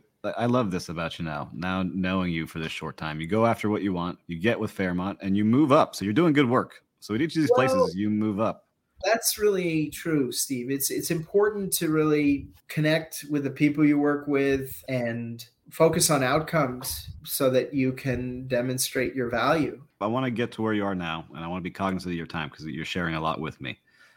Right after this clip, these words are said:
Speaker 1: So you, you grow through Fairmont, you get to be running basically all the marketing for that company,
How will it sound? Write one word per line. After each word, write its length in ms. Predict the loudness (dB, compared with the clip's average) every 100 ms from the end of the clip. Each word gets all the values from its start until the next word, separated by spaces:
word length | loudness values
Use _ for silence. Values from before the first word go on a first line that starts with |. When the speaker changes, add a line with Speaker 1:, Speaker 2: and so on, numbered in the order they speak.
| _ -6
Speaker 1:
So 100 | -4
you, 80 |
you 160 | 0 0
grow 320 | 2 4 4
through 400 | 2 2 0 0 _
Fairmont, 500 | -2 -2 -2 -4 -6
you 140 | -8
get 240 | -4 -4 -4
to 420 | -2 0 0 -4 _ _ _ -10
be 120 | -6
running 360 | 0 0 0 -2
basically 420 | -6 -6 -6 -4
all 220 | -4 -4
the 60 | -2
marketing 420 | -4 -6 -8 -10
for 140 | -8
that 180 | -8 -6
company, 440 | -8 -8 -6 -8